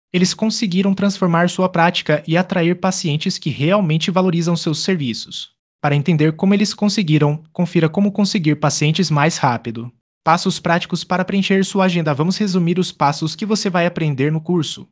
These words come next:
Um. Passo um. Aprenda a se posicionar online. Dois. Passo dois. Crie um site profissional com modelos prontos. Três. Passo três.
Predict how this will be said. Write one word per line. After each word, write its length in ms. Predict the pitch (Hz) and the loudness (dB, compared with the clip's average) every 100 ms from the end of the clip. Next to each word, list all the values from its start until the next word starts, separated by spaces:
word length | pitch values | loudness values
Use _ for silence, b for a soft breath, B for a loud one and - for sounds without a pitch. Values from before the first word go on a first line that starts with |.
| 135 | -10
Um. 180 | 113 113 _ _ _ | -10 -12 _ _ _
Passo 280 | 190 196 214 | 0 2 0
um. 200 | 139 131 _ | -2 -6 _
Aprenda 380 | 170 - 139 139 | -4 -2 -2 -2
a 60 | |
se 120 | 139 160 | -2 -4
posicionar 560 | 170 160 175 175 156 | -2 -2 -2 0 0
online. 380 | 151 139 110 117 _ _ _ - | 0 -2 -6 -12 _ _ _ 2
Dois. 440 | 180 120 - - _ _ _ | 6 6 2 -4 _ _ _
Passo 240 | 196 208 | -2 0
dois. 460 | 196 143 117 - - _ | 0 0 -2 -6 -12 _
Crie 200 | 180 175 | 0 2
um 80 | 180 | 2
site 320 | 170 175 170 | 2 -2 -2
profissional 540 | 185 185 185 180 165 | -2 -2 0 2 2
com 140 | 175 190 | 0 0
modelos 420 | 185 160 165 175 | 2 2 0 -2
prontos. 600 | - 156 120 - - - _ _ _ | -2 -2 -2 -10 -14 -16 _ _ _
Três. 420 | 214 151 117 - _ _ _ | 4 4 4 0 _ _ _
Passo 280 | 180 196 220 | 0 0 0
três. 440 | - 135 113 - | -2 -4 -4 -10